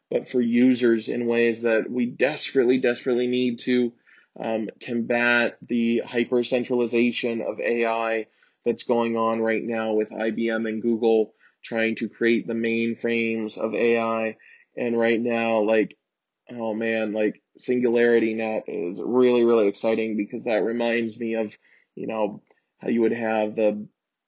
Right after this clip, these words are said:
you know, compute, the old fashioned computer shops and seventies and eighties and, um, you know, the computer clubs. And it is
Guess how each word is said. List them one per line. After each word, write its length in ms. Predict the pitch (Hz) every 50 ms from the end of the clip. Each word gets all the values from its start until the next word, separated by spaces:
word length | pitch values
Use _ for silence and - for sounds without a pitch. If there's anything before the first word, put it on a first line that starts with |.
| _ _ _ _ _ _ _ _ _ -
you 100 | 139 131
know, 300 | 123 - - - - -
compute, 520 | - - 127 117 - - 143 139 - 131 127
the 120 | 131 131
old 280 | 131 127 131 131 123 123
fashioned 460 | 127 127 123 123 120 120 - 123 120
computer 360 | 120 117 120 131 123 127 123
shops 580 | 123 - - 123 123 123 120 120 120 - - -
and 200 | 110 113 104 - _ _ _ _ _ _ _ _ _ _ _ - -
seventies 720 | 147 - - - 123 117 120 123 120 120 117 120 117 110 113
and 100 | 117 110
eighties 640 | 113 117 117 120 117 117 117 117 110 107 - - -
and, 600 | - - - 107 120 120 117 113 110 110 104 - - _ _ _ _ _ _ _ - -
um, 380 | - - - - - 82 - - _ -
you 180 | 127 127 131 123
know, 180 | 110 104 104
the 140 | 98 104 107
computer 500 | - - 127 117 107 - 127 123 123 113
clubs. 800 | - - - 127 120 117 113 113 113 107 107 104 98 107 - -
And 440 | 92 95 120 117 113 113 110 110 - _ _ _ _ _ _ -
it 240 | - 123 123 107
is 640 | - - 123 120 117 113 113 110 107 110 117 - -